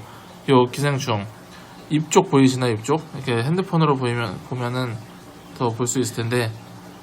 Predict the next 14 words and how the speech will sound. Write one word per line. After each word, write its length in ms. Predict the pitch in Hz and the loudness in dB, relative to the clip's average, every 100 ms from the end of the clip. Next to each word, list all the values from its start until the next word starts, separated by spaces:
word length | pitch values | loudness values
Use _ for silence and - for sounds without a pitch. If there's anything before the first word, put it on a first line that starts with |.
| - | -14
사진으로도 640 | - 160 170 165 147 127 | -4 0 2 2 2 0
찍어 220 | 123 180 165 | 0 0 0
놓을게요. 360 | 120 - 107 101 - - - - - - - - - - - | -2 -2 -2 -2 -10 -18 -20 -20 -20 -20 -20 -20 -20 -20 -14
지금 300 | - - - 127 | -12 -10 -10 -8
밑에 260 | 131 135 | -6 -2
한번 200 | 131 127 | 0 0
내려놔 320 | 117 120 131 | 2 2 2
보면은 380 | 120 117 120 131 113 110 - - - - - - | 0 0 0 0 -2 -6 -12 -18 -20 -20 -14 -4
이렇게 220 | 143 151 | -2 2
생긴 360 | 151 147 139 131 | 2 2 2 2
진드기예요, 600 | 131 131 135 120 110 107 | 0 0 2 4 4 4
마이트. 640 | 107 107 - 117 120 110 110 - - - - - - - - - - - - - - - - - - - - - - | 2 0 0 4 4 4 -2 -12 -18 -18 -20 -20 -18 -16 -16 -16 -18 -18 -20 -20 -20 -20 -20 -20 -20 -20 -20 -12 0
요런 280 | 135 143 147 | 4 4 4
녀석들. 560 | 135 120 - - 110 | 2 0 -2 2 2